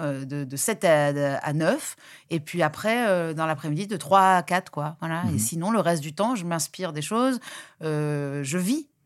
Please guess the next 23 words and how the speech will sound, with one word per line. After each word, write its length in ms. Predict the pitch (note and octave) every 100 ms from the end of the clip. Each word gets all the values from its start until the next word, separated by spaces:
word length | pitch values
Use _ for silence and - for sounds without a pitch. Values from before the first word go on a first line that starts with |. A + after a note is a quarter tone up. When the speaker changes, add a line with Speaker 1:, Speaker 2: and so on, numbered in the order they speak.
| _
Speaker 1:
en 60 | D#3
fait. 240 | D#3+ D3+
C'est, 400 | - - C#3+ C#3
c'est 180 | C3 D3
le 100 | C#3+
fait 140 | D3+
de 80 | E3
vivre 360 | D#3+ E3+ C4+ A#3
qui 100 | -
m-, 180 | - G3+
Speaker 2:
Mhm. 80 | G3+
Speaker 1:
qui 140 | -
m'inspire, 540 | D#3 E3+ - C4 G#3 -
quoi. 180 | D3+
Enfin, 140 | C3+ F#2
Speaker 2:
Mhm. 60 |
Speaker 1:
je 60 | G3
te 80 | D#3+
dis 140 | D3
ça 140 | D3 F3
aujourd'hui 320 | D#3 D3+ F#3+
parce 200 | F3+ -
que 200 | D3